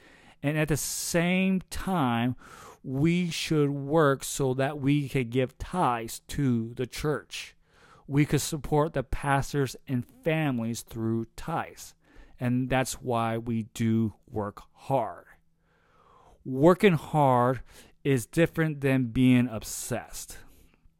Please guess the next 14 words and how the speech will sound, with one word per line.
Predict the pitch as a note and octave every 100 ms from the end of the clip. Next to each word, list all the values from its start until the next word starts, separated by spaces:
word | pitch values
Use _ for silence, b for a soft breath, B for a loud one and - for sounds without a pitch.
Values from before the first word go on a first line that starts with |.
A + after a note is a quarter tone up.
| _ _ _ _ - b b b b b b b b
Obsessed | - - - F3+ F3+ F3 - -
is | D#3+ C#3+ C3 - - b b b
taking | - E3 - D#3+ E3 D#3 C3
one's | C#3+ D#3
position | - - B2 A#2 C#3 C3 C3 B2 -
or | B2+
one's | A#2+ A#2 C3+ C3+ C3 - _ -
work | A#2+ B2 A#2 A2 - - b b b -
and | C3+ B2+ C3+
make | C#3+ D#3 D#3+
it | D3+ -
into | D3+ C3+ B2 - - C3+ C3 B2+ - _
a | C3 A2 G#2+ G#2+ A2 - _ _ _ _ -
idol. | B2 B2+ B2+ A2+ D#2+ B1+